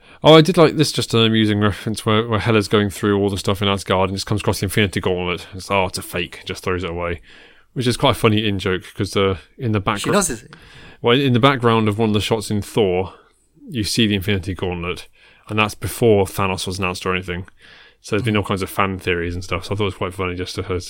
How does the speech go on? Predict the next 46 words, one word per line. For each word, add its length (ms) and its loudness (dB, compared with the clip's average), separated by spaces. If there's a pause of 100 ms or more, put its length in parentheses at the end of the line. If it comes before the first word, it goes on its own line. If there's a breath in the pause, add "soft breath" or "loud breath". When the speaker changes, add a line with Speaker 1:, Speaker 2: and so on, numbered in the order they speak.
(120)
Speaker 1:
pick 140 -8
it 60 0
up 80 -2
and 120 6
throw 120 0
it 60 -2
away. 200 0
Just 200 -8
to, 80 -8 (480 loud breath)
I 120 4
think, 120 2 (100)
in 60 2
fact, 160 2
I 20 4
think 340 0
there 100 4
are 40 6
quite 160 2
a 40 4
few 100 4
places 320 0
where 120 4
this 160 -2
film 400 2 (1040 soft breath)
showed, 580 2
like, 140 0
kind 160 4
of 120 -16
was, 220 -6
was 220 -4 (100)
rewarding 480 4
for 60 -12
people 180 0
who've 180 -4
watched 220 -2
a 60 -4
lot 80 4
of 60 -4
them. 100 -6
So 100 -2
I 40 2
know 140 2
I 40 0
said 220 -2
that 120 -2
maybe 360 -4